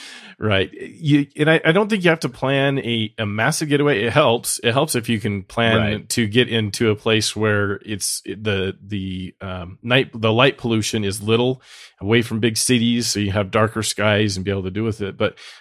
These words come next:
Speaker 1: I, I'll have a, an image in the show notes that I took right here from Harriman, Utah, where I did not get outside of the city limits at all. I just, uh, I, when I point in the right direction from the city, when the, the Milky Way's in the right part of the sky,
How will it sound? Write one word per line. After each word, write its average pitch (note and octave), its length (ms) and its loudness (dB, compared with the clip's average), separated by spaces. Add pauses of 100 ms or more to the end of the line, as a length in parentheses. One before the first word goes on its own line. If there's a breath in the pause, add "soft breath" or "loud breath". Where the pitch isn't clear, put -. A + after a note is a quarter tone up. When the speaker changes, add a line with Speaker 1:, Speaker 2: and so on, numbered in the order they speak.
Speaker 1:
I, A2+ 120 2
I'll A#2 180 2
have A#2+ 220 4
a, A2 240 4
an A2+ 100 0
image A2+ 300 0
in A2+ 80 0
the A2 40 0
show A2 200 0
notes A2+ 260 0
that G#2 100 0
I G#2 120 4
took A#2 260 -2 (240)
right G#2+ 240 0
here A2+ 200 2
from G2+ 440 -4
Harriman, A2+ 440 -2
Utah, A2 420 0
where F#2 360 -4
I G#2+ 120 0
did A2+ 160 2
not A2+ 200 2
get G2+ 140 0
outside G#2+ 320 2
of G#2 100 -2
the G2+ 120 0
city G#2 320 0
limits A2+ 320 -2
at F#2+ 80 0
all. G#2+ 340 4 (400 loud breath)
I G#2 100 0
just, G#2+ 340 0
uh, G2+ 340 4 (160)
I, G#2+ 140 4 (120)
when A2 180 0
I G2+ 100 0
point - 460 -4
in A2+ 120 -2
the G#2 80 0
right A#2+ 260 2
direction A2 760 0
from G2+ 440 0
the F#2+ 180 -6
city, F#2 440 -2 (280 loud breath)
when G#2 120 -2
the, G#2 120 4
the F#2+ 240 -4
Milky A2 280 0
Way's G#2+ 240 4
in G2+ 80 0
the F#2+ 100 -2
right A2 340 0
part A#2 240 2
of G2 120 -2
the F#2 100 -6
sky, G2+ 560 0